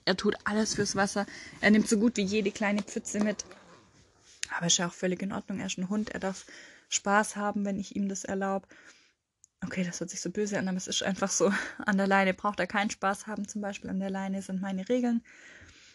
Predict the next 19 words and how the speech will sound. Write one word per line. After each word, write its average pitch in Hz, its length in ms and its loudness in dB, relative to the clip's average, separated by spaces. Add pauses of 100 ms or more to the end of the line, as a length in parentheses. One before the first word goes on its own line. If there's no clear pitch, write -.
(920)
Mal 214 180 2
mehr, 226 220 4
mal 208 200 2
weniger 254 380 4
gut. 254 340 0 (1200)
Aber 196 140 0
die 185 100 0
Regeln 196 340 0
gibt's - 240 -4
eben 202 240 0
und 196 160 -2
an 190 100 -2
die 196 140 -4
hat 196 140 -4
er 202 80 -4
sich - 200 -12
zu 190 200 -8
halten. 226 480 2
Und 202 260 -2